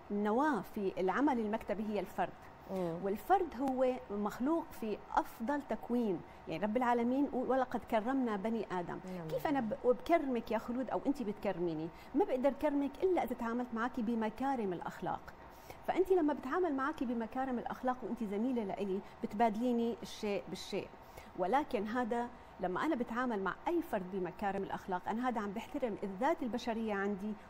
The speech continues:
Speaker 1: وبالتالي عم صدر هالاحترام لذاته البشرية.
Speaker 2: مهم.
Speaker 1: فهذا بين الأفراد. أما بين الشعوب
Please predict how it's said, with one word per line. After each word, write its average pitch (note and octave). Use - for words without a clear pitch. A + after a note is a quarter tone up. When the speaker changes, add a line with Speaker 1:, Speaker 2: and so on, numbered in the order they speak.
Speaker 1:
وبالتالي B3+
عم G#3
صدر B3
هالاحترام A3+
لذاته G3
البشرية. F3+
Speaker 2:
مهم. G3
Speaker 1:
فهذا C#4+
بين A#3
الأفراد. F#3
أما F#4
بين D4+
الشعوب A3+